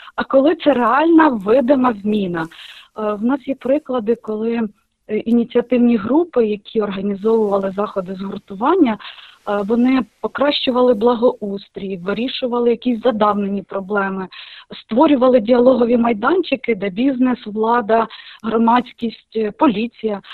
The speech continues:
е, могли спільно обговорити проблему і зрозуміти, що не так, що можна робити краще. Е, ще ми помічаємо, що ініціативні групи жителів здобувають навички, е, написання проєктів, і тоді вже влада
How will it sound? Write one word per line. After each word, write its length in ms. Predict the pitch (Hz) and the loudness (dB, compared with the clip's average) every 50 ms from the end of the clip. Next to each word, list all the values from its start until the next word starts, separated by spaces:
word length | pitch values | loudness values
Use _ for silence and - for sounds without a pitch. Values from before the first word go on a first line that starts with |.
| - - - - | -20 -18 -14 -8
е, 120 | - 220 220 | -6 -4 -2
могли 380 | 214 226 247 214 220 254 269 | -2 -2 -2 0 2 2 2
спільно 440 | - - - - 269 277 277 269 247 | 0 -2 -2 0 2 4 4 4 2
обговорити 580 | 226 202 208 214 220 214 233 247 262 262 - 247 | 2 0 -2 -2 -2 0 2 2 2 2 0 -2
проблему 560 | - - 240 233 208 240 294 381 440 359 285 | -2 -2 -4 -4 -2 -2 -2 0 2 2 2
і 60 | 247 | 2
зрозуміти, 680 | 202 220 226 214 202 220 226 240 285 302 - - 233 | 0 -2 -4 -4 -4 -2 0 0 0 0 0 -2 -4
що 260 | - - - - - 311 | -4 -4 -4 0 2 2
не 140 | 330 320 | 4 2
так, 340 | 311 - - 196 190 190 - | 2 0 -2 -4 -4 -4 -4
що 200 | - - - 247 | -6 -6 -4 -2
можна 280 | 262 277 254 247 247 240 | -2 0 0 0 0 0
робити 380 | 233 233 208 240 247 - 247 - | 0 0 0 0 -2 -2 -4 -8
краще. 480 | - - 190 185 180 180 - - - 190 | -6 -6 -6 -6 -6 -8 -10 -10 -10 -10
Е, 60 | 185 - - - - - - - - _ - 220 214 208 214 202 - _ | -10 -10 -14 -20 -20 -20 -20 -20 -20 _ -12 -8 -6 -6 -6 -6 -8 _
ще 340 | - - - - - 311 349 | -12 -12 -8 -2 0 2 4
ми 120 | 320 285 | 4 4
помічаємо, 840 | - - 233 220 220 208 - - 226 226 240 240 226 220 220 220 | 4 0 -2 -2 -2 -4 -6 -6 -4 -2 -2 -2 -2 -2 -2 -4
що 260 | 196 - - - 226 214 | -6 -8 -8 -4 -4 -2
ініціативні 680 | 214 220 214 202 - 226 220 - 247 240 240 233 220 | -2 -2 -4 -4 -4 -4 -2 0 0 2 2 2 2
групи 380 | 202 214 262 339 - - - 254 | 0 0 0 -2 0 2 0 0
жителів 560 | - 208 220 214 214 - 196 190 180 180 165 - - - - - - - - - | 2 0 -2 -2 -2 -4 -6 -6 -6 -8 -10 -12 -16 -20 -20 -20 -20 -20 -14 -12
здобувають 680 | 214 196 185 220 202 226 226 233 277 294 277 226 185 | -6 -2 -2 0 0 0 0 4 4 4 4 4 2
навички, 480 | 202 233 269 262 269 - - - - 240 220 214 - - _ _ _ _ _ - | -2 0 0 0 0 0 -2 0 2 2 2 0 -2 -10 _ _ _ _ _ -14
е, 200 | - - 202 196 | -12 -10 -8 -6
написання 580 | 208 220 - - 233 - - 262 277 277 269 254 | -6 -4 -4 -4 -4 -2 0 4 4 4 4 4
проєктів, 640 | - - 240 240 220 220 190 - - - - 175 156 - | 2 0 0 0 0 0 -2 -4 -6 -10 -12 -12 -8 -8
і 100 | 233 220 | -8 -6
тоді 380 | _ - 226 190 220 269 294 | _ -4 -4 -2 0 2 2
вже 220 | 254 233 208 220 214 | 2 0 -2 -4 -4
влада 400 | 196 214 233 302 415 302 285 | -2 -2 -2 0 2 2 2